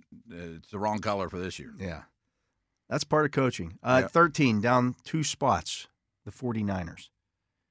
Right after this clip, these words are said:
Speaker 1: Yeah. I'm a little excited to watch Lance. Si-, it sounds like Jimmy's gonna
Speaker 2: I,
Speaker 1: miss some time.
Speaker 2: I don't know that they're gonna be real excited in a playoff type atmosphere.
Speaker 1: Yeah. I mean, I think they're gonna get in pretty much no matter what.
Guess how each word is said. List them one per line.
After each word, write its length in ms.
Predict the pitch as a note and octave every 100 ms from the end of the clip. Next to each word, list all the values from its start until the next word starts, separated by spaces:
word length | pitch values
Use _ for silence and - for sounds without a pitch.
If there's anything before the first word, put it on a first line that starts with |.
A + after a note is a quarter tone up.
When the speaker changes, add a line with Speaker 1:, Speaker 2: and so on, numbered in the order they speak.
| _ -
Speaker 1:
Yeah. 240 | B3+ A3+ - _ _ _ _ -
I'm 100 | B3
a 40 |
little 120 | B3
excited 280 | - D3 B2+
to 60 | A#2
watch 220 | G#2+ -
Lance. 480 | A#2+ A2 F#2+ - - _
Si-, 120 | -
it 320 | F#2+ F#2 G#2
sounds 220 | A2 A#2 G2+
like 140 | G2+
Jimmy's 260 | A#2+ A2+ G2
gonna 140 | G2+
Speaker 2:
I, 20 |
Speaker 1:
miss 160 | F#2+ -
some 140 | F2
time. 180 | - F2
Speaker 2:
I 80 | C3
don't 260 | C#3+ C#3
know 160 | C3+ B2+
that 140 | A2
they're 140 | A#2 B2
gonna 140 | A2
be 100 | G2
real 200 | F#2+ F#2
excited 440 | F2+ - G2+ F#2+ F#2+ G2+ -
in 120 | G#2+
a 40 |
playoff 540 | - B2 C3 A2+ G2+ - _
type 240 | - A2+ -
atmosphere. 720 | A2 G#2 F#2 - F2 E2 -
Speaker 1:
Yeah. 240 | G2 F#2+ E2+ _ _ _
I 60 | A2
mean, 100 | C3+
I 60 |
think 100 | D3
they're 120 | A#2+ A2
gonna 80 | F#2+
get 180 | G2+
in 140 | F#2+ F#2
pretty 180 | G#2 F#2
much 220 | F2 -
no 60 |
matter 200 | F2+ E2
what. 400 | D#2 E2 D2 -